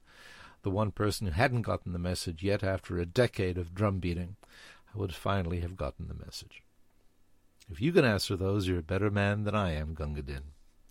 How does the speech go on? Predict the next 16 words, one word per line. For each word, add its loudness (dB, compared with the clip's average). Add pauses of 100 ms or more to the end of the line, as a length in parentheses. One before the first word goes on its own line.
(460)
because 2
I 4
have -2
no -6
idea -14 (260)
how -6
to -6
answer -8
or -8
to -8
determine -4
when -2 (100)
it's -8
enough -6 (560)
drum 0
beating -4